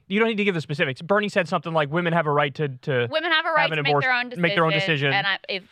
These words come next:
Speaker 2: it's my view that if it was men who were having the babies, this wouldn't be a question. And of course, there was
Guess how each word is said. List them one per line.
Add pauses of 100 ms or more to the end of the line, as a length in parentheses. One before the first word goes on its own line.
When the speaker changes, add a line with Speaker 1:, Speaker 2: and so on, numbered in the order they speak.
(120)
Speaker 2:
it's
my
view
that
if
it
was
men
who
were
having
the
babies,
this
wouldn't
be
a
question. (400)
And
of
course, (500)
there
was